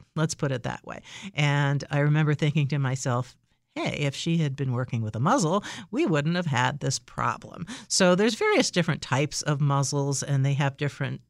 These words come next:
pros and cons and different purposes. So if I'm using a muzzle for a dog who I think is maybe gonna actually bite another dog or a person,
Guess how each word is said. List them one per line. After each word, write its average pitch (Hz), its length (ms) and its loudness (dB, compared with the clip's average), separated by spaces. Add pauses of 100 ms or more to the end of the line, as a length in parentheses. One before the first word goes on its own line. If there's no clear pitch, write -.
(160)
pros 135 320 2
and 127 140 -2
cons 196 420 4
and 139 100 0
different 120 320 -6
purposes. 147 760 -2 (280)
So 156 600 2
if 240 240 8
I'm 214 180 6
using 170 320 6
a 156 60 4
muzzle 135 560 2 (160)
for 139 180 -2
a 135 60 2
dog 127 400 0
who - 200 -6
I 143 200 4
think 127 500 -2 (240)
is 127 240 -2
maybe 156 300 4
gonna 131 260 0
actually 143 720 2 (220)
bite 135 420 0
another 131 360 0
dog 123 420 -4
or 123 140 -4
a 127 60 -4
person, 151 520 0